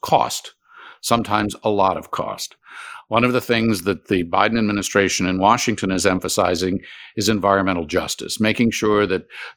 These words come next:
a lot of what is being discussed and addressed and where money is going in, whether it's solar panels or addressing in-, you know, inequities in, you know, toxic waste dumps, is, is not, is not confined to those merely who can afford it. Al, let me start with you.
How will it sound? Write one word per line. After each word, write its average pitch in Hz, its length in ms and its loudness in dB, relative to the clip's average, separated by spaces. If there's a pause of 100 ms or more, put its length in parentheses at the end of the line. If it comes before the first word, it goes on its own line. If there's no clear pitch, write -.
a 98 100 -12
lot 95 220 2
of 104 100 0
what 101 300 -2
is 90 100 -6
being 90 240 0
discussed 110 540 0
and 90 100 -6
addressed 107 460 0
and 80 120 -10
where 80 260 0
money 104 240 2
is 98 100 0
going 98 240 0
in, 101 140 0
whether 76 220 -2
it's - 160 -12
solar 120 260 2
panels 101 560 0 (300)
or 87 240 2
addressing 90 420 0
in-, 87 240 -4
you 95 80 -4
know, 82 140 -4
inequities 92 640 0
in, 80 280 -4 (480)
you 117 140 -4
know, 80 180 -4
toxic - 380 -2
waste 135 280 2
dumps, 87 440 -2
is, 95 240 -4
is 90 240 -2
not, 117 300 2 (460)
is 95 160 -2
not 107 280 0
confined 95 580 0
to 98 100 -2
those 85 480 -2
merely 95 400 0
who 85 120 -4
can 85 160 -4
afford 60 360 -4
it. - 140 -18 (840)
Al, 165 160 0
let 175 80 2
me 196 80 -4
start 131 340 2
with 107 140 2
you. 92 400 2